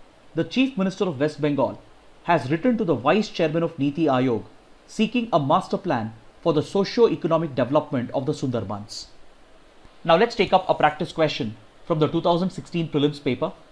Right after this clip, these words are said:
What is the purpose of district mineral foundations in India? Promoting mineral exploration activities in mineral-rich districts, protecting the interests of the persons affected by mining operations,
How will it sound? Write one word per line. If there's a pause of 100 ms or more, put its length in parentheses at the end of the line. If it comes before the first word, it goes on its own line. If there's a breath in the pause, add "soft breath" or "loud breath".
(680)
What
is
the
purpose (300)
of
district
mineral
foundations
in
India? (680)
Promoting
mineral
exploration
activities (220)
in
mineral-rich
districts, (720)
protecting
the
interests
of
the
persons
affected
by
mining
operations,